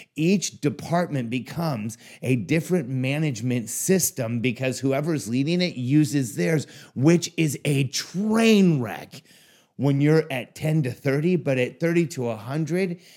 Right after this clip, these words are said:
that is where the train will come off the tracks and you won't find it.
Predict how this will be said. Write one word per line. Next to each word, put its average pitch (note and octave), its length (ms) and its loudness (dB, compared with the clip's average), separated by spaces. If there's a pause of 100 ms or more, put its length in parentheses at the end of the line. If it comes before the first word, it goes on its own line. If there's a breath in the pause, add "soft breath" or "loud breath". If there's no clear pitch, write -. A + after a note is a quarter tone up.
(260 loud breath)
that D#3+ 360 -6
is D3 180 -4
where B2+ 240 -4
the B2 140 -6
train D3+ 460 -4
will B2+ 100 -4
come D3 300 -8
off C#3 180 -6
the A2+ 140 -10
tracks C3+ 420 -6
and G#2+ 240 -10
you C#3+ 180 0
won't A2+ 380 -4
find - 640 -8
it. - 300 -10